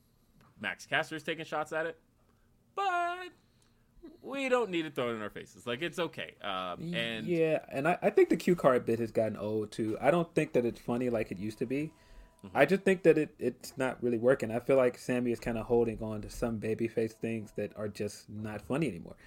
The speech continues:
Speaker 2: Um,
Speaker 1: Mm-hmm.
Speaker 2: and I think that
Speaker 1: And the weird
Speaker 2: adding
Speaker 1: thing is, the cue card stuff was also, like, a heel thing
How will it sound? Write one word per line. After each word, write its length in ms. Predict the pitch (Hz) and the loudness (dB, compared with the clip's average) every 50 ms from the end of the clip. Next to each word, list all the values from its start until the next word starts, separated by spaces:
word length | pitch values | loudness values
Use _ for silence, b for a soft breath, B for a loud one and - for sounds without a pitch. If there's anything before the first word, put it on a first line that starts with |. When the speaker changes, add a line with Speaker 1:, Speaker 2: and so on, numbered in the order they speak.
| B B B B B - | B B B B B -6
Speaker 2:
Um, 80 | 117 | -2
Speaker 1:
Mm-hmm. 380 | 123 120 113 113 113 110 - 101 | -2 0 0 -2 -4 -4 -8 -8
Speaker 2:
and 140 | 110 113 113 | -8 -4 -2
I 100 | 117 117 | -2 -2
think 360 | 113 - - 123 117 - - | -2 -2 -2 -2 -2 -2 -4
that 200 | - 110 107 - - _ _ - | -4 -4 -4 -4 -6 _ _ -4
Speaker 1:
And 100 | 139 175 | 0 4
the 40 | |
weird 120 | - - - 131 | 6 8 8 6
Speaker 2:
adding 60 | - | 6
Speaker 1:
thing 120 | 196 170 190 | 2 0 0
is, 180 | 214 196 135 | 0 -2 0
the 120 | 123 131 117 - - 117 - | -2 -4 -6 -6 -10 -20 -14
cue 160 | - - 185 | -10 -8 -6
card 220 | 185 - 175 156 - | -4 -2 -4 -4 -2
stuff 160 | - 156 143 | -4 -6 -6
was 120 | 135 110 - | -6 -8 -6
also, 300 | - 139 147 143 147 123 | -6 -6 -6 -6 -6 -6
like, 300 | 117 117 113 107 - - _ - | -6 -6 -6 -8 -10 -16 _ -16
a 60 | 90 | -12
heel 240 | 98 113 139 180 - | -8 -6 -6 -6 -6
thing 220 | - 87 76 - | -8 -12 -14 -16